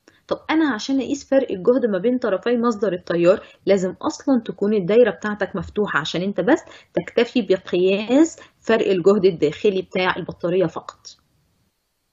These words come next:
يبقى قوة الدفعة الكهربية تعرفها هي فرق الجهد بين طرفي مصدر التيار الكهربي، فرق الجهد اللي الإلكترونات بذلته هنا.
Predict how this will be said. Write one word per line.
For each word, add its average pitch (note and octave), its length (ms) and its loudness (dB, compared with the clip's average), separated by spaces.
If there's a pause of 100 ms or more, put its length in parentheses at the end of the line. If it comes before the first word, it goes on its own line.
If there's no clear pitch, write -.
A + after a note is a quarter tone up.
(180)
يبقى - 280 -4 (300)
قوة B3+ 180 6
الدفعة B3+ 300 0
الكهربية G#3 500 0
تعرفها C#4+ 640 -2 (300)
هي G3+ 80 -6
فرق C#4+ 340 0
الجهد C4 380 4
بين A3 280 0
طرفي A3 400 2
مصدر A#3+ 400 2
التيار G#3+ 520 2
الكهربي، A#3 480 2
فرق - 260 -2
الجهد G3 340 2
اللي G#3 140 4
الإلكترونات F#3 640 -2
بذلته A3+ 520 2
هنا. G3+ 260 2